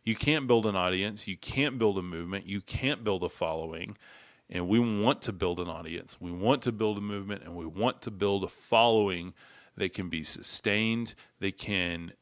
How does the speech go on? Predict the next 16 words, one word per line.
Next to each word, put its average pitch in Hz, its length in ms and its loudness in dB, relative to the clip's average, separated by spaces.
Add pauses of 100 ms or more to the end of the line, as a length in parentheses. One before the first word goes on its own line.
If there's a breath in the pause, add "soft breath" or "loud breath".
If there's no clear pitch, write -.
(200)
help 139 420 4
us 101 260 0
with 98 140 0
our 82 140 -4
goals, 95 560 0
that - 140 -6
can 90 160 -12
help - 280 -6 (160)
the 98 160 -2
people 107 500 -2 (120)
in 131 180 2
that 107 200 -2
community 95 520 -6
with 85 220 -10
their 110 220 2
goals. 87 640 -4